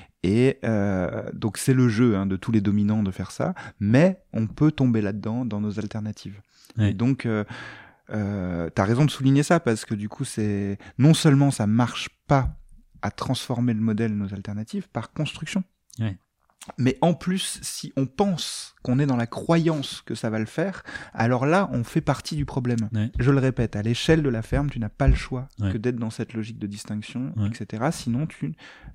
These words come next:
Speaker 1: ne le feras pas. Et il faut le faire, c'est le plus beau métier du monde. Si vous pouvez vous installer, faites-le. Juste ayez en tête qu'il va falloir penser vos débouchés, euh, économiques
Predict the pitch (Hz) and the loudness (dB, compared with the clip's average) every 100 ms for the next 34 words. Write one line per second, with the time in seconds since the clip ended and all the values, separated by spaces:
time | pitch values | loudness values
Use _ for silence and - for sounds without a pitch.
0 | - 117 165 - 135 - 110 - 107 135 | -2 4 4 2 -4 -4 -8 -4 0 0
1 | 175 - - - _ 101 - - 180 - | 0 -8 -20 -20 _ -8 2 4 4 0
2 | 120 - 104 117 98 135 156 120 117 101 | -2 -4 -6 -6 0 2 4 2 -2 -2
3 | 104 131 147 - 101 139 - 127 123 110 | -2 -4 -6 -8 -8 -2 0 2 2 0
4 | 113 - 113 135 - - 156 - 131 180 | -4 -6 -6 -6 -8 -2 -2 -2 -6 -6
5 | _ - 104 160 - 120 117 107 131 175 | _ -16 -6 -4 -2 -2 -2 -2 -4 -4
6 | - - - 120 127 - 107 104 101 - | -10 -20 -12 -8 -8 -6 -8 -8 -6 -2
7 | 160 139 156 143 120 113 117 - 120 - | -2 -2 -4 -2 -2 -2 -4 -8 -10 -10
8 | - - - - - 110 104 101 95 107 | -16 -18 -18 -16 -10 -8 -6 -8 -10 -10
9 | 110 110 131 | -8 -6 -4